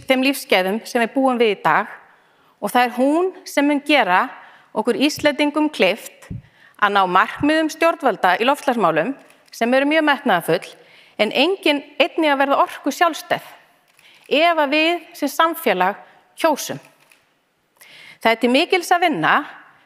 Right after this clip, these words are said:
hvort sem við horfum til loftslagsins, náttúrunnar eða samfélagsins, en munum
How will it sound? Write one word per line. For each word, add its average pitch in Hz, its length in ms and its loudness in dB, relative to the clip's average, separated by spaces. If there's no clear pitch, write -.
hvort 302 220 0
sem 349 180 0
við 320 80 2
horfum 339 240 0
til 311 160 0
loftslagsins, 208 680 -2
náttúrunnar 214 720 0
eða 262 320 0
samfélagsins, 208 720 -2
en 262 160 0
munum 254 480 0